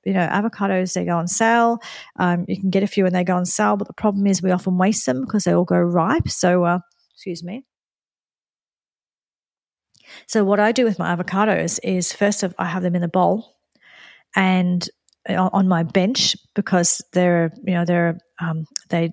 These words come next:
should, they shouldn't be in the fridge unless they're ripe. So I have them on a bowl on the bench until they're ripe. And if I still haven't used them, then I put them in the fridge. And then if you get to a point where you think, "Okay, I haven't used it," then you can certainly put it in the freezer. I'll, I'll talk to you a bit about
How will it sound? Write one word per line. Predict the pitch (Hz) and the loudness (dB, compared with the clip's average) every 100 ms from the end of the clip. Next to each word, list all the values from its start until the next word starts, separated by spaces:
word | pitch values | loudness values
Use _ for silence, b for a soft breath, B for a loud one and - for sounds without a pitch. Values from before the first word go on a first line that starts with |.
| - | -4
should, | - 180 - - | -2 -2 -6 -4
they | 170 | -2
shouldn't | - 175 160 | 0 -2 0
be | 165 | 0
in | 160 | 0
the | |
fridge | 160 180 165 - - | -2 -2 -2 -6 -4
unless | 180 175 175 - | -4 0 0 0
they're | 160 | 0
ripe. | 151 147 135 - B B B | 0 -2 -4 -10 B B B
So | - 185 | 0 2
I | |
have | 175 254 | 2 2
them | 233 | 2
on | 180 | 2
a | |
bowl | 170 175 170 | 2 2 2
on | |
the | 170 | 0
bench | 165 170 - | -2 -4 -4
until | 170 - | -2 -2
they're | 175 165 | -2 -2
ripe. | 160 160 175 - | -2 -2 -4 -4
And | 185 | -2
if | 185 | 0
I | 196 | 0
still | - 254 269 | 2 0 2
haven't | 233 185 - | 0 -2 -2
used | 185 185 - | -2 -2 -6
them, | - - B B - | -8 -10 B B -2
then | 202 190 | 0 2
I | 165 175 | 2 0
put | - - | -2 -2
them | 175 | -2
in | 175 | -2
the | 170 | -4
fridge. | 165 - - - - _ B B - | -4 -8 -8 -10 -12 _ B B -4
And | 202 202 202 | 0 2 2
then | 202 | 0
if | - 233 | 0 0
you | 269 | 0
get | 226 - | 0 0
to | |
a | 214 | -2
point | - 202 185 175 | 0 0 0 0
where | 180 | 0
you | 180 | 0
think, | 180 | -2
"Okay, | - 180 - 165 165 | 0 0 0 -2 -2
I | |
haven't | 160 - 202 180 | -2 -2 -4 -4
used | 175 185 - | -2 -2 -2
it," | - - B B B | -4 -6 B B B
then | - 208 202 | 0 2 2
you | 196 | 0
can | 185 | 0
certainly | 180 - 196 185 | 0 0 0 -2
put | 180 180 | -2 -4
it | - | -2
in | 170 | -2
the | 170 | -2
freezer. | - 170 202 226 | 0 0 2 2
I'll, | 202 - | 2 2
I'll | |
talk | 170 185 185 | 0 -2 -2
to | 190 | -2
you | |
a | |
bit | 170 | 0
about | 165 156 | 0 0